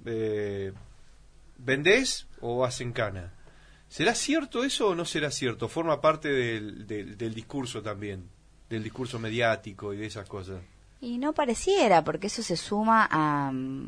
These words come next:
Speaker 2: a un Navarro al que le dej-, lo dejaron casi, lo dejaron sin,
Speaker 1: No,
Speaker 2: sin,
Speaker 1: lo dejaron sin
Speaker 2: sin
Speaker 1: trabajo.
Speaker 2: aire,
Speaker 1: Sí, sí, sí.
Speaker 2: sin pantalla y sin radio.
Speaker 1: Ujú.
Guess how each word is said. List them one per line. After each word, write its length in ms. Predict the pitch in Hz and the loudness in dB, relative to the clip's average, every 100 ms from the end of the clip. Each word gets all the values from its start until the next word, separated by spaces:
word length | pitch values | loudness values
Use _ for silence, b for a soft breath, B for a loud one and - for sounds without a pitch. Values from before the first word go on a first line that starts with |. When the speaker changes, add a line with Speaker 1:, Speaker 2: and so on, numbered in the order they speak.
| - - - | -10 -12 -8
Speaker 2:
a 120 | - 143 | -2 0
un 260 | 160 165 | 0 0
Navarro 400 | 160 151 175 190 | 4 8 8 8
al 120 | 170 151 | 6 4
que 140 | 147 | 0
le 240 | 143 139 | 0 0
dej-, 160 | 139 120 | -2 -4
lo 100 | 135 | -2
dejaron 360 | 135 151 156 143 | 2 4 4 4
casi, 280 | 143 151 - | -2 -4 -4
lo 140 | 147 139 | 0 2
dejaron 340 | 135 175 175 | 4 4 4
sin, 500 | - 151 143 131 120 | 0 0 0 0 -4
Speaker 1:
No, 40 | - | -2
Speaker 2:
sin, 220 | 156 147 | 4 6
Speaker 1:
lo 80 | 113 | 6
dejaron 260 | 107 151 | 6 6
sin 120 | 143 | 6
Speaker 2:
sin 80 | 185 | 8
Speaker 1:
trabajo. 180 | 233 302 | 12 12
Speaker 2:
aire, 220 | 180 139 82 - | 12 8 4 -10
Speaker 1:
Sí, 120 | 104 | -8
sí, 140 | 104 98 | -6 -8
sí. 140 | 101 | -6
Speaker 2:
sin 280 | 98 214 233 | 2 4 8
pantalla 500 | 214 190 214 302 370 | 10 10 10 8 6
y 60 | 320 | 4
sin 220 | 180 160 | 2 2
radio. 520 | 208 262 233 175 147 | 10 12 12 10 8
Speaker 1:
Ujú. 260 | 143 135 | 4 -2